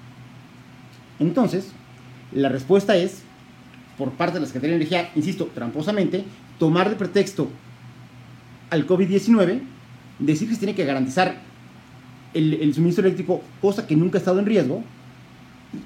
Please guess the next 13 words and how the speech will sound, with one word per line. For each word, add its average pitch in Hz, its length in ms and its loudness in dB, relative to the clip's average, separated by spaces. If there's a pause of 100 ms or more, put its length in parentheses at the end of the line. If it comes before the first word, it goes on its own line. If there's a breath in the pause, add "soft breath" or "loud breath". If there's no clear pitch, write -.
(160)
y 190 100 4
en 226 80 6
ese 262 120 2
sentido, 220 380 4 (420)
dice 196 320 0
que 175 100 0
las 143 140 -2
plantas 277 420 0
que - 100 -10
pueden 185 260 2
trabajar 151 300 -2
sin 220 140 -2
parar 180 340 -2